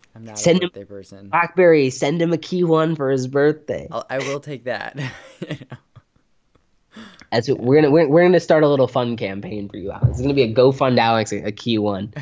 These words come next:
Speaker 1: <laughs>
Speaker 2: cam-, campaign.
Speaker 1: Get, get him back on BlackBerry. No.
Speaker 2: Yes, we're gonna get you, we're gonna get you back
Speaker 1: Yeah.
Speaker 2: because, you know, that's the dichotomy of work and play, right?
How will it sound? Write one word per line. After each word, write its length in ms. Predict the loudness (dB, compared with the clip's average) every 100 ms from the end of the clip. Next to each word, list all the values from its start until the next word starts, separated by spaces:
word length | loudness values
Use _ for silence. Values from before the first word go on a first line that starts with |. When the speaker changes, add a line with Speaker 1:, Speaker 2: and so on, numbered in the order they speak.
| -18
Speaker 1:
<laughs> 180 | -20 _
Speaker 2:
cam-, 280 | -12 -10 -16 -8
campaign. 380 | -6 -6 -6 -8
Speaker 1:
Get, 240 | -8 -12
get 120 | -14
him 120 | -14 -10
back 200 | -12 -12
on 160 | -14
BlackBerry. 460 | -16 -18 -20 -20 -20 _ _ _ -12 -12 -14 _ _ _ _
No. 80 | 0
Speaker 2:
Yes, 260 | 0 0 2
we're 80 |
gonna 100 | 2
get 180 | 2 0
you, 80 | -2
we're 100 | 2
gonna 100 | 4
get 180 | 4 2
you 60 | -2
back 360 | -4 -8 -14
Speaker 1:
Yeah. 200 | -20 -20 -2
Speaker 2:
because, 600 | -2 2 4 4 4 -4 -18 _ _ _ _ 0
you 100 | 4
know, 160 | 4 4
that's 300 | 2 0 2
the 120 | 2
dichotomy 560 | 2 0 0 0 0
of 140 | -2 -2
work 220 | -4 -2
and 120 | -6
play, 300 | -4 0 0
right? 400 | 0 -2 -2 -4